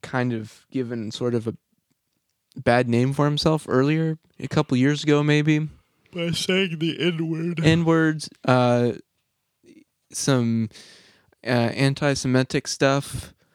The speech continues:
Speaker 1: I remember that being in the news.
Speaker 2: <laughs>
Speaker 1: And
Speaker 2: When he did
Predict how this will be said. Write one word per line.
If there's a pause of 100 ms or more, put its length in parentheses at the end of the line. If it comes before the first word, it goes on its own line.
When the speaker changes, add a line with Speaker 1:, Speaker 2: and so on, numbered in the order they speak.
(200)
Speaker 1:
I
remember
that
being
in
the
news. (320)
Speaker 2:
<laughs> (260)
Speaker 1:
And
Speaker 2:
When
he
did